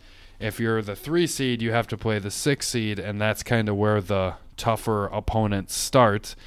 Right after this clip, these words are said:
And as of right now, that's the Pacers. I would not be surprised if that's the seventy-sixers by the time the playoffs roll around.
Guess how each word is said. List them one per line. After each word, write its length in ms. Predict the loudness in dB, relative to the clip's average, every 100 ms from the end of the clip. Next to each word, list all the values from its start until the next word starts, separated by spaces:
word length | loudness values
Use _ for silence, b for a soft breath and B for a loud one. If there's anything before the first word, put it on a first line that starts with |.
| B B
And 160 | -4 0
as 180 | 0 0
of 120 | 0
right 200 | 0 0
now, 200 | 2 2
that's 240 | 0 -2
the 100 | -6
Pacers. 460 | -2 -2 0 -2 -2
I 100 | 2
would 140 | 4 6
not 200 | 6 4
be 80 |
surprised 500 | 2 2 6 8 8
if 120 | 4 0
that's 240 | -4 -2
the 80 | -4
seventy-sixers 920 | 0 -2 0 -2 -2 -2 -2 -4 -2
by 160 | 0
the 100 | 0
time 200 | 0 0 0
the 80 |
playoffs 420 | -2 0 0 -2 -4
roll 200 | -2 -2
around. 400 | -2 -4 -8